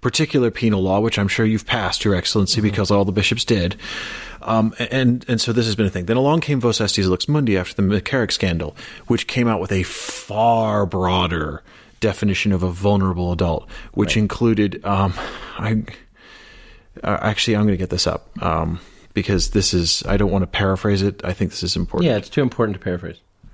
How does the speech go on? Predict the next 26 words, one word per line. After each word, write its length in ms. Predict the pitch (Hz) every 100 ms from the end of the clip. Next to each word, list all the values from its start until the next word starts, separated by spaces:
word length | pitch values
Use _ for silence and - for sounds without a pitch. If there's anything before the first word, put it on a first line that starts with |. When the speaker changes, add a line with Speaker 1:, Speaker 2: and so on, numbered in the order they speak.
| -
Speaker 1:
Okay. 200 | - - - - - - - - - - - - - - - - - - _ - - - -
A 100 | 107
vulnerable 440 | 98 127 175 156 151
person 400 | 127 107 95 95
means 400 | 110 101 98 - - _ _ -
any 260 | 127 147 185
person 440 | 175 127 110 107
in 120 | 104 98
a 60 |
state 260 | - 104 98
of 80 | 92
infirmity, 600 | 90 - 107 117 143 156
physical 560 | - 127 131 - 151
or 160 | - 110
mental 260 | 104 113 135
deficiency, 600 | 135 113 - 113 110 -
or 220 | 131 156
deprivation 680 | 147 139 - 120 123 - 110
of 140 | 98
personal 380 | - 123 - 117
liberty 340 | 117 104 101
where, 380 | 95 107 127 139 -
in 180 | 120 170
fact, 460 | 170 123 107 - - _ _
even 340 | 135 165 196 214
occasionally, 840 | 208 208 220 156 104 90 87 92